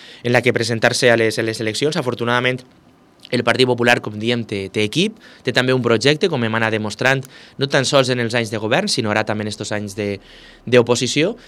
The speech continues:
i per tant ens correspon això, ens correspon seguir treballant per a, per a explicar quin és el nostre projecte a tots els veïns, per a il·lusionar-los en la candidatura que, que anem a presentar i per a liderar ese canvi que entenem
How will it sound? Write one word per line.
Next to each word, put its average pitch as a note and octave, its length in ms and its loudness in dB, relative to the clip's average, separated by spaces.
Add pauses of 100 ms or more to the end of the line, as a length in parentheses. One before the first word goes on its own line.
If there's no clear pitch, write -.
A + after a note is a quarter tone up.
(140)
i B2+ 80 0
per B2 160 2
tant B2 160 2
ens D#3 80 -2
correspon B2 480 -2
això, D3 300 -2
ens - 160 -12
correspon A2 340 -2
seguir B2 320 -2
treballant C3 480 4
per D#3+ 160 -2
a, G#2+ 40 4 (460)
per A2+ 200 0
a G#2 80 2 (340)
explicar B2+ 560 2
quin C#3+ 160 2
és B2 80 -2
el B2 80 -2
nostre A#2 220 -2
projecte A2 340 0
a G#2 80 -4
tots G#2+ 140 -6
els G#2 160 -4
veïns, E3 340 -2 (400)
per A#2+ 140 6
a - 20 8
il·lusionar-los B2+ 640 2
en B2 80 0
la A#2 80 0
candidatura A2 640 2
que, G#2+ 240 -2 (100)
que A2 120 0
anem A#2 180 0
a B2 40 -4
presentar C3 500 -4 (340)
i B2+ 160 0
per B2 100 6
a A#2 180 4
liderar C3 500 4
ese C#3 180 0
canvi B2+ 300 0
que B2+ 100 0
entenem A#2 400 -2